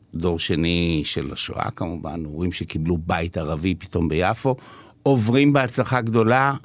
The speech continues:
לרמת גן. וזה בדיוק עניין של שנה אולי,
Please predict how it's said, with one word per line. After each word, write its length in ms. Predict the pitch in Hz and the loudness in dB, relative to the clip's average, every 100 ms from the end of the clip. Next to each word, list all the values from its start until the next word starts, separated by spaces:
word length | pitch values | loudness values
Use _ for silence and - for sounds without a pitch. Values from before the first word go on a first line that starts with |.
| - | -6
לרמת 720 | 98 95 92 90 78 85 80 87 | 0 2 2 0 -2 -4 -4 -4
גן. 260 | 98 101 78 - _ _ _ _ _ - _ - - _ 101 | -4 -2 -4 -10 _ _ _ _ _ -20 _ -20 -20 _ -4
וזה 220 | 90 95 | -2 0
בדיוק 600 | 87 110 117 123 117 - | 2 2 4 4 4 2
עניין 300 | 101 104 104 | 2 4 2
של 220 | - 90 | 0 0
שנה 460 | - 92 78 87 113 | 0 -2 0 0 2
אולי, 500 | 107 85 87 98 | 4 4 4 2